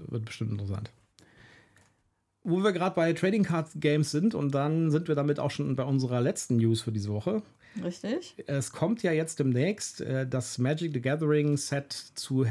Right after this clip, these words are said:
Speaker 1: der Herr der Ringe raus. Ja, also Magic the Gathering macht ja jetzt mittlerweile auch solche Crossover-Sets, die
Speaker 2: Mhm.
Speaker 1: dann nicht mehr in der, im Magic the Gathering Kosmos spielen, sondern halt auch in anderen
Speaker 2: Ja.
Speaker 1: Kosmossen,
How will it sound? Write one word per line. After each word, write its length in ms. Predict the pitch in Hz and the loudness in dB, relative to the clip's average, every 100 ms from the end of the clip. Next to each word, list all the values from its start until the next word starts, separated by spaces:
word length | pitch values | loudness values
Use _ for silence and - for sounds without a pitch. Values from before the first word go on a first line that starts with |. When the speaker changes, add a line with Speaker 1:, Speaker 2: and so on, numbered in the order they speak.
| 110 | -2
Speaker 1:
der 160 | 120 120 | -4 -2
Herr 120 | 123 | 0
der 120 | 127 | 0
Ringe 200 | 117 127 | 2 2
raus. 520 | 104 92 76 - - - | 0 -4 -8 -10 -12 -12
Ja, 120 | - 120 | -10 -8
also 160 | 117 | -2
Magic 220 | 123 123 123 | -2 0 0
the 200 | 127 127 | 0 0
Gathering 400 | 127 151 147 135 | -2 0 0 0
macht 160 | 127 | 0
ja 80 | 135 | 0
jetzt 300 | 127 123 - | -2 -4 -8
mittlerweile 340 | 123 120 120 127 | -6 -2 0 0
auch 160 | 113 | -2
solche 400 | - 113 117 110 | -2 -2 0 -2
Crossover-Sets, 800 | 107 160 - 156 151 139 151 - | 0 -4 -2 0 0 0 -4 0
die 60 | 208 | 4
Speaker 2:
Mhm. 100 | 214 | 6
Speaker 1:
dann 140 | 123 | 4
nicht 180 | 131 - | 0 -2
mehr 160 | 131 123 | -2 0
in 100 | 120 | -2
der, 220 | 117 113 - - - - | 0 -2 -6 -18 -20 -12
im 100 | - | -2
Magic 260 | 117 117 113 | 0 2 0
the 40 | |
Gathering 540 | 104 131 196 190 190 185 _ | 0 0 2 4 4 2 _
Kosmos 440 | - 180 - 170 | -4 -2 0 -2
spielen, 460 | - - 160 160 151 | -2 0 4 4 4
sondern 440 | 131 131 127 127 | 2 2 4 4
halt 180 | 123 117 | 2 0
auch 120 | 107 113 | -2 -2
in 60 | |
anderen 440 | 113 110 101 98 104 _ _ - | 0 2 2 0 -2 _ _ -2
Speaker 2:
Ja. 200 | 190 202 - - - - _ - | 0 0 -6 -20 -20 -20 _ -6
Speaker 1:
Kosmossen, 760 | - 110 117 113 - 110 104 | -4 -2 0 -2 0 0 0